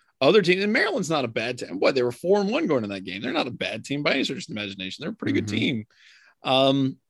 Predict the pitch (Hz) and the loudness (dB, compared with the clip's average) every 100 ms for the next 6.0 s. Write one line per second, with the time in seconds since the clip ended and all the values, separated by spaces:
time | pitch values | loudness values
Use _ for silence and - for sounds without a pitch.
0 | _ _ - - 262 190 202 175 143 135 | _ _ -4 2 4 4 2 0 0 2
1 | 131 123 123 120 113 131 117 120 - - | 2 2 0 -6 -6 -8 -4 -4 -6 -8
2 | 143 101 90 - 139 135 123 - 117 117 | -8 -8 -8 -6 -2 0 0 0 0 0
3 | 110 _ _ - 127 123 127 117 101 110 | -2 _ _ -14 -4 -2 0 -2 -2 -6
4 | 98 - - - 113 107 104 101 101 95 | -6 -6 -8 -8 -4 -2 -2 -6 -6 -4
5 | 185 147 - - - - 131 156 113 | -2 -4 -8 -20 -16 -6 -2 -2 -2